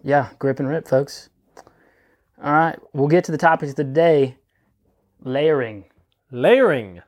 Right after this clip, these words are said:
Speaker 1: Funston, what are the, what are the
Speaker 2: Layer.
Speaker 1: main goals?
Speaker 2: Layering.
Speaker 1: Layering.
Speaker 2: <laughs>
Speaker 1: Nah, layering?
Speaker 2: Uh, the, the, the two main goals, really, uh, we want you to stay warm while you're, you're going through your, your training or racing.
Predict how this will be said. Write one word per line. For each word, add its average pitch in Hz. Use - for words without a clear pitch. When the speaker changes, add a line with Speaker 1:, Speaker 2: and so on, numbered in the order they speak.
Speaker 1:
Funston, 175
what 180
are 180
the, 165
what 185
are -
the -
Speaker 2:
Layer. 185
Speaker 1:
main 135
goals? 147
Speaker 2:
Layering. 139
Speaker 1:
Layering. 131
Speaker 2:
<laughs> 160
Speaker 1:
Nah, 139
layering? 175
Speaker 2:
Uh, 165
the, 165
the, 147
the 156
two 302
main 220
goals, 120
really, 127
uh, 120
we 139
want 170
you 156
to 135
stay 151
warm 120
while 123
you're, 113
you're 120
going 113
through 113
your, 104
your 113
training 107
or 101
racing. 104